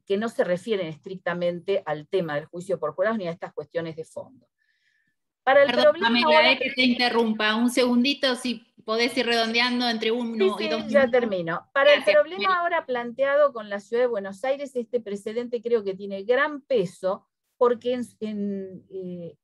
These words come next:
Speaker 1: no solamente afianza el tema de, eh,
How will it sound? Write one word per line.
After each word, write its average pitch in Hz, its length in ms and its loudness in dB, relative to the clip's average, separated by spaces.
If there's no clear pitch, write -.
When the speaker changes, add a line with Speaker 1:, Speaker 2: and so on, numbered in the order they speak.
Speaker 1:
no 240 240 0
solamente 262 560 -2
afianza 196 920 -4
el 185 280 -6
tema 180 600 2
de, 170 220 -8
eh, 151 200 -14